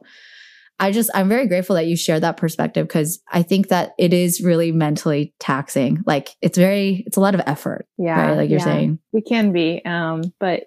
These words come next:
Speaker 2: E Q, you know, is one of the things that we're recognizing as a society that it is vital and critical. I mean, we've even coined it E Q, meaning it's, it's a part of human intelligence, right?
Speaker 1: Yeah.
Speaker 2: So, and I think part of Clubhouse,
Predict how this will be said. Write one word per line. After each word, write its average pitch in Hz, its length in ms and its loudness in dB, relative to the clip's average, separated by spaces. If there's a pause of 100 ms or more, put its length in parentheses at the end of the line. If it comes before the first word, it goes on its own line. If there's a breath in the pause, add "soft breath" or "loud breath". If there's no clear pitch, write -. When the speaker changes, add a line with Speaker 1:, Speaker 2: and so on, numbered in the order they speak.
(120)
Speaker 2:
E 226 160 2
Q, 214 380 4
you 180 120 2
know, 165 160 -2
is 170 180 -4
one 180 140 -2
of 175 140 -2
the 175 100 -2
things 170 340 -4
that 160 220 -4 (380 loud breath)
we're 214 120 4
recognizing 214 600 2
as 170 120 -2
a 160 60 -2
society 160 600 -4
that 156 200 -6
it 160 140 -2
is 160 260 -2
vital 156 380 -6
and 165 120 -8
critical. 160 360 -4
I 165 160 0
mean, 196 260 2
we've 196 320 2
even 175 400 -2 (100)
coined 202 220 2
it - 80 -2
E 160 160 -2
Q, 156 300 -2
meaning 156 400 -6
it's, - 360 -10 (100)
it's 175 200 -8
a 151 160 -2 (100)
part 185 160 -2
of 175 80 -2
human 175 220 -4
intelligence, 160 580 -4
right? 151 220 -6 (500)
Speaker 1:
Yeah. 180 240 2
Speaker 2:
So, 170 180 -2
and 208 160 0
I 226 100 4
think 277 220 0
part 226 180 2
of 262 100 0
Clubhouse, 175 540 -2